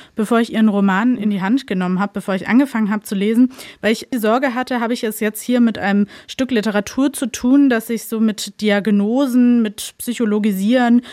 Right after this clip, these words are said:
mit so gegenwärtigen Therapiesprech, äh, be-, beschäftigt oder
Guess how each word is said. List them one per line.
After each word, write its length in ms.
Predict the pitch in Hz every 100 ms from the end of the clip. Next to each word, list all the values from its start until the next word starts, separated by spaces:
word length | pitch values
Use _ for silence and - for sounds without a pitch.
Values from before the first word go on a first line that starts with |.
| -
mit 140 | 208 202
so 100 | 220
gegenwärtigen 880 | 214 233 285 220 214 233 226 226
Therapiesprech, 1160 | 220 196 196 190 - 254 349 - - 180 196 - - - - - - -
äh, 200 | 233 220
be-, 320 | 180 214 214 185
beschäftigt 680 | 202 214 240 - 233 - 175
oder 260 | 196 190